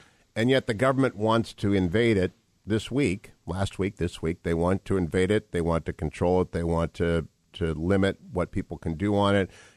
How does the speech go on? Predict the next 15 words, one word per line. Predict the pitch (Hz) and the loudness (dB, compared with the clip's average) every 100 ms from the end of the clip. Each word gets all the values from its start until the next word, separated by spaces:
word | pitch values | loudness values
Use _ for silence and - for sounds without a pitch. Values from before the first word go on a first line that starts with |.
| - | -8
And | 101 | -2
other | 113 156 | 0 2
governments | 123 120 95 85 | 2 2 0 0
want | 101 95 | 0 0
to | |
get | 90 | 0
involved. | 92 104 90 _ _ _ - | 0 0 -2 _ _ _ 0
Would | 127 | 0
Hegel | 127 170 202 240 | 4 2 2 0
say | - 196 | 2 2
that | 196 - | 2 2
that's | 170 180 147 | 0 0 -2
necessary, | 139 156 220 170 202 214 202 | -2 0 -2 -2 0 2 0
Doctor | 196 196 - 196 | 0 -2 -2 -2
West? | 214 - - | -2 -6 -16